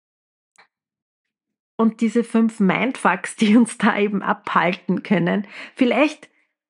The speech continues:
versuchen wir einfach mal in diesem Jahr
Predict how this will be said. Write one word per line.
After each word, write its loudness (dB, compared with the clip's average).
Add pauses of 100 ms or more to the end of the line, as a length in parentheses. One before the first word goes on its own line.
(520)
versuchen 0
wir 0
einfach 0
mal -4 (340)
in -2
diesem 0
Jahr 0